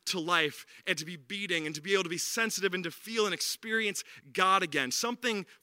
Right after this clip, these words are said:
fundamentally changed in me. My eternity was changed in an instant, and my heart was fit to bursting with gratitude and love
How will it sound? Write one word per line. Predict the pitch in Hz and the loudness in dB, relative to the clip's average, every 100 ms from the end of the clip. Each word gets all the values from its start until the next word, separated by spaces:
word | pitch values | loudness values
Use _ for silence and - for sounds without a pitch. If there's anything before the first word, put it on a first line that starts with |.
| - | 0
fundamentally | 233 226 220 202 185 180 | 2 4 4 2 0 -2
changed | - - 220 226 190 170 | 2 4 6 6 4 2
in | |
me. | 147 143 | 0 4
My | 165 202 | 6 6
eternity | 190 - - 254 262 185 151 135 - - - | 6 2 4 6 6 6 4 -2 -10 -18 -4
was | 143 | 0
changed | - - 233 208 151 - - - - | 2 4 6 4 2 -2 -8 -20 -6
in | 196 | 0
an | 208 | 2
instant, | 247 262 - 180 123 - - - - | 2 2 2 0 0 -6 -20 -10 4
and | 208 | 6
my | 202 | 8
heart | - 262 254 - - - - | 8 8 8 8 -12 -12 0
was | 185 - - - | 0 0 -6 4
fit | 247 226 | 4 6
to | 269 | 2
bursting | 196 147 254 247 - 247 220 165 147 | 2 0 4 6 4 6 6 4 0
with | 190 185 | -2 -2
gratitude | 151 220 233 220 - 185 | 4 6 8 6 2 0
and | 170 175 170 | 2 4 6
love | 226 240 202 | 10 10 10